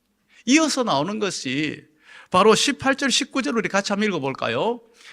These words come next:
수월이 주께 감사하지 못하며 사망이 주를 찬양하지 못하며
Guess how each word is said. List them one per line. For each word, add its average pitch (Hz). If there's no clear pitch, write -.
수월이 247
주께 202
감사하지 135
못하며 107
사망이 226
주를 180
찬양하지 151
못하며 117